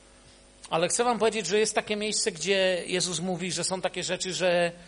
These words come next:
nikt tego nie może. Sam Jezus to mówi. I to jest w Ewangelii Mateusza. Ja myślę, że jeżeli nie znacie tego słowa, to zachęcam was, abyście sobie w domu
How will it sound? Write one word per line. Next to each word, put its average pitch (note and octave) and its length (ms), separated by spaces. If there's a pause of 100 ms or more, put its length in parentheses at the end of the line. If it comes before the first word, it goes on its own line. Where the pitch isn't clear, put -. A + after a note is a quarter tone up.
(240)
nikt G3+ 240
tego C3+ 260
nie B2+ 120
może. A#2+ 360 (960)
Sam G#3 220
Jezus D#3 320
to C#3 120
mówi. D3+ 360 (760)
I D3 60
to G3 120
jest - 400
w - 20
Ewangelii E3 680
Mateusza. E3 640 (1600)
Ja D#3 100
myślę, D#3+ 280
że D3 140 (220)
jeżeli D3+ 760 (540)
nie E3 120
znacie F3+ 380
tego D3+ 240
słowa, D3 380
to D3 360 (300)
zachęcam E3 460
was, D3 160
abyście D3 300
sobie D3 300
w C3 60
domu D3+ 380